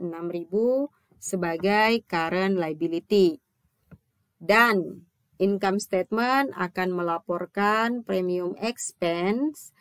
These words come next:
sebesar delapan belas ribu dari enam ribu ditambah dua belas ribu. Premium expense ini masuk kategori selling expense di income statement.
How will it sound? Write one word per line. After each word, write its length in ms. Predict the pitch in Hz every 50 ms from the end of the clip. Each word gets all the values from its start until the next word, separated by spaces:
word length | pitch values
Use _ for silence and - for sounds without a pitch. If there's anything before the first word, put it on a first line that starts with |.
| _ _ _ _
sebesar 960 | _ - - 214 202 220 226 - 262 247 254 262 262 269 269 277 285 302 - _ _ _ _ _ -
delapan 560 | 180 180 180 175 175 - - 175 175 180 175
belas 320 | 170 165 160 160 190 - 175
ribu 640 | 175 165 165 175 208 240 254 269 277 285 302 311 - _ _ _ _ _ _ _ 185
dari 640 | 170 175 170 160 165 190 202 220 226 233 233 240 - -
enam 340 | 190 180 175 175 175 180 185
ribu 640 | 202 226 233 220 240 247 254 254 262 269 277 277 -
ditambah 960 | 233 196 175 - _ 160 156 160 160 160 165 170 175 185 190 196 202 185
dua 160 | 165 165 156 170
belas 260 | 170 165 165 - -
ribu. 400 | 180 175 175 156 151 151 - - _ _ _ _ _ _ _ _ _ _ _ _ _ _ _ _ _ _ _ _ _ _ _ _ _ _ _ _ _ _ _ _ _ _ _ _ _ _ _ _ _ _ _ _
Premium 560 | _ 247 269 277 285 269 277 277 277 269 262
expense 640 | - 277 285 - - - - 262 262 269 277 285 -
ini 720 | - 285 302 311 285 220 190 190 190 196 214 233 277 285 254
masuk 560 | 208 180 170 170 - - 208 208 214 214 208 -
kategori 800 | 165 165 165 - 170 160 160 180 196 208 226 240 240 240 247 254
selling 480 | 254 - - 214 180 175 175 175 180 -
expense 880 | - 175 180 - - - - - 214 208 214 214 226 226 233 - - -
di 240 | 175 175 - 190
income 480 | 185 180 180 175 - 175 175 175 180 185
statement. 800 | 202 - - _ - 160 165 165 _ - 160 160 151 151 151